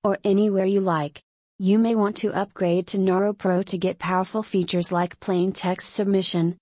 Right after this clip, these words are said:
YouTube audio extraction, and R S S feed ingestion into Naro. Can I make suggestions? Please make suggestions.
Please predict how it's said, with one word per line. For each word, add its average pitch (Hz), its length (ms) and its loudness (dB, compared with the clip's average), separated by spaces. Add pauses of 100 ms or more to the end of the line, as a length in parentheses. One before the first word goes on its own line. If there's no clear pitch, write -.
(140)
YouTube 208 600 2
audio 202 400 2
extraction, 180 720 -2 (200)
and 185 220 0
R 190 220 4
S 202 200 2
S 208 240 -2
feed 185 260 0
ingestion 185 640 -2
into 185 320 -2
Naro. 165 520 0 (380)
Can 202 200 0
I 202 140 2
make 196 260 0
suggestions? 196 840 -2 (380)
Please 247 400 0
make 202 220 0
suggestions. 180 880 -4